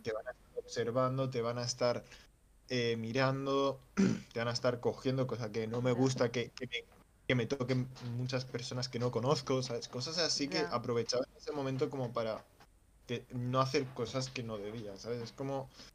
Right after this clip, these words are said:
Speaker 1: es lo que te digo, tienes que encontrar maneras, ya que sabes que vives con ello,
Speaker 2: Hmm.
Speaker 1: o sea, hay veces que esto puede sonar mal, pero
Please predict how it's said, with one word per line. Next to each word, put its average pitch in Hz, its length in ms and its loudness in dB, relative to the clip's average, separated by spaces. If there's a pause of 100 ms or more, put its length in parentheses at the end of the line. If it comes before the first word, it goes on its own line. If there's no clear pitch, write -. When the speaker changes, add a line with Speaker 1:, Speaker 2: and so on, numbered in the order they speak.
(580)
Speaker 1:
es - 80 -2
lo 143 120 4
que 139 80 -2
te 127 120 0
digo, 113 240 0
tienes 131 320 0
que 170 60 -6
encontrar 147 420 2
maneras, 127 520 2
ya 127 160 -2
que 156 100 -4
sabes 160 260 -4
que 170 100 -4
vives 156 260 -4
con 131 220 0
ello, 120 400 -2
Speaker 2:
Hmm. 196 260 -4
Speaker 1:
o - 40 -14
sea, 113 100 0
hay 117 60 4
veces 135 280 2
que - 80 -8
esto - 180 -8
puede 135 200 4
sonar 113 340 -2
mal, 127 240 2
pero 107 260 0